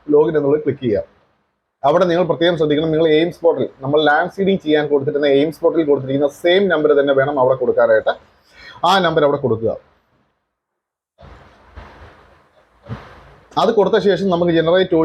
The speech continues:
ടി പി എന്നുള്ളത് ക്ലിക്ക് ചെയ്യുമ്പോഴത്തേക്കും നമ്മുടെ ഫോണിലേക്ക് ഒരു ഒ ടി പി വരും. നാലക്ക നമ്പറാണ്. ആ നാലക്ക നമ്പർ അവിടെ എൻ്റർ ചെയ്യുക. അപ്പോൾ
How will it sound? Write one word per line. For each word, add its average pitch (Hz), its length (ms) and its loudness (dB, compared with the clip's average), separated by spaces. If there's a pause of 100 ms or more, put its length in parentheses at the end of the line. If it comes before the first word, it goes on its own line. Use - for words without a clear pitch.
ടി 185 120 0
പി 175 100 0
എന്നുള്ളത് 156 300 0
ക്ലിക്ക് 147 180 -4
ചെയ്യുമ്പോഴത്തേക്കും 143 480 0
നമ്മുടെ 147 260 0
ഫോണിലേക്ക് 139 480 2 (140)
ഒരു 131 160 2
ഒ - 20 4 (120)
ടി 160 120 -2
പി 151 140 -2
വരും. 170 180 2 (180)
നാലക്ക 147 260 -2 (100)
നമ്പറാണ്. 139 320 0 (120)
ആ 143 40 2 (140)
നാലക്ക 160 360 0
നമ്പർ 131 200 0
അവിടെ 127 140 0 (340)
എൻ്റർ 131 180 0 (100)
ചെയ്യുക. 104 260 -2 (3500)
അപ്പോൾ 156 180 2